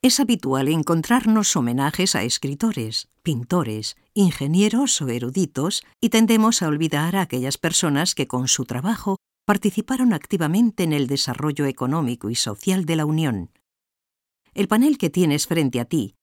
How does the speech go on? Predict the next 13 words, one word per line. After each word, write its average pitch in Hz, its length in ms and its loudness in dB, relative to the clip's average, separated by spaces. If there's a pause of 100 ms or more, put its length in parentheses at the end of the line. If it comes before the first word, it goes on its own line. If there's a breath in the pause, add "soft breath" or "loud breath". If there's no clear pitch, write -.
(160)
titulado 185 640 0
Los 143 300 -2
Ilustres, 156 720 -4 (380)
es 247 140 2
un 254 120 6
homenaje 220 500 2
a 139 60 -2
todos 185 340 -2
los 151 260 -2
hombres, 104 540 -4
mujeres 196 540 0
y 180 80 0
niños 233 380 2